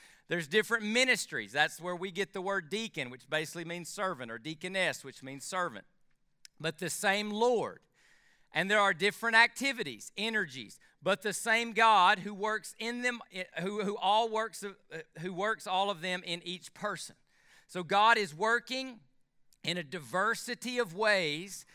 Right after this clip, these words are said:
as people exercise their faith and walk as a Christian.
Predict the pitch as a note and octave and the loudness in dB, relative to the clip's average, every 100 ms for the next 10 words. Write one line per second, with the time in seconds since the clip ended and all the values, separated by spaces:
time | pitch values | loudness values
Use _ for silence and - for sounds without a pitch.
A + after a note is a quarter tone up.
0 | - _ - D#3+ D#3+ - G#3 A#3+ - G#3+ | -20 _ 2 2 2 -4 -6 -6 -4 -2
1 | G#3+ G3+ - _ E3+ G#3 - A3+ F#3+ G#3+ | -2 -4 -14 _ 0 0 0 -8 -2 2
2 | G#3+ F#3+ G#3+ G3 G3+ F#3 G3 F3+ F3 D#3 | 2 2 -4 -4 -2 -2 -2 -6 -8 -6
3 | D#3 E3+ G3+ F3+ G3 G#3+ G#3 - - | -6 -6 -8 -12 -12 -8 -8 -10 -20